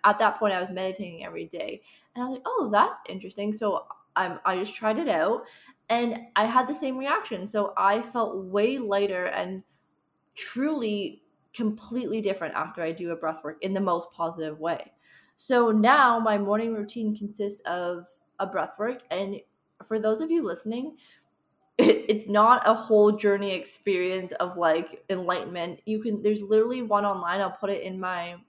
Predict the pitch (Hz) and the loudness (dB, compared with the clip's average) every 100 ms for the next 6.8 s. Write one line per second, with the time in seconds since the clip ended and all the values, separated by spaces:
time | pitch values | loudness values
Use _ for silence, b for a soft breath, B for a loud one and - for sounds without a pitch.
0 | _ 185 185 208 180 170 147 185 214 190 | _ -14 -10 -6 -2 2 4 6 4 4
1 | - - 180 - 190 196 196 208 185 175 | 2 0 0 0 2 2 2 -2 -2 0
2 | 165 202 214 202 202 202 - 196 190 214 | 2 2 0 -2 -2 -4 -8 -4 -2 -2
3 | 269 403 B B B - 190 190 190 180 | -2 -4 B B B 0 0 0 -4 -6
4 | - 277 220 202 185 185 180 190 208 165 | -6 -6 -4 2 4 4 0 -6 -2 0
5 | 185 262 - 196 196 196 - 165 196 214 | 2 0 -4 -4 -2 -2 -4 -8 -6 -8
6 | 214 190 180 165 226 294 - | -6 -8 -8 -6 -4 -6 -10